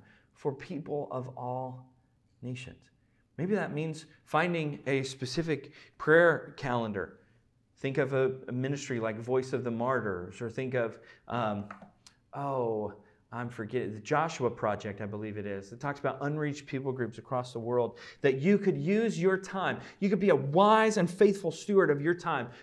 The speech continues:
with people of all nations. That what are you doing? You're doing the most powerful thing that you can possibly do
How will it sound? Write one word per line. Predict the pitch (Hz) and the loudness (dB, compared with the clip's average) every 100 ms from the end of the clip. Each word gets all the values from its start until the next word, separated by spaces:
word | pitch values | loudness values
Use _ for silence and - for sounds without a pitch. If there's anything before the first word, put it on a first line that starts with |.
| - | -2
with | 160 160 | -2 -2
people | - 220 202 | -6 0 4
of | 160 | 4
all | 170 170 | 4 2
nations. | 175 175 120 - - - | 0 -2 -6 -10 -4 2
That | 151 | 4
what | 147 208 | 6 8
are | 226 | 8
you | 190 | 4
doing? | 180 202 208 | 4 4 4
You're | 190 214 | 2 2
doing | 202 185 | 4 4
the | |
most | 160 147 - | 2 0 -4
powerful | - 202 233 233 220 | -2 6 8 8 6
thing | 202 208 156 | 4 4 2
that | 156 | 0
you | 185 | -4
can | 165 208 220 | -2 0 0
possibly | 208 190 175 160 | 2 0 0 -4
do | 151 156 135 | 0 2 0